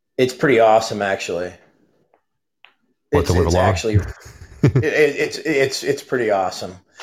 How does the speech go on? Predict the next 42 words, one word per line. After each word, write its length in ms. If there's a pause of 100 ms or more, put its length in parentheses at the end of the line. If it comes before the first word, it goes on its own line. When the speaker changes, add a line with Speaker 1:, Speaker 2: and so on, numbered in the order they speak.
(360)
Speaker 1:
I 120
mean, 340
ha-, 300
has 200
your 160
wife 360
ever 560
gone 360
on 220
vacation? 500
And 140
it's 220
not 160
the 80
greatest. 420
Don't 120
get 100
me 80
wrong. 180
It's 140
nice 160
to 100
have 180
someone 320
to, 80
like, 300 (640)
chill 220
out 240
with 160
here 180
and 100
there, 220
maybe 200
watch 260
a, 160
some 180
Game 180
of 80
Thrones 280
or 80
something 320
with. 180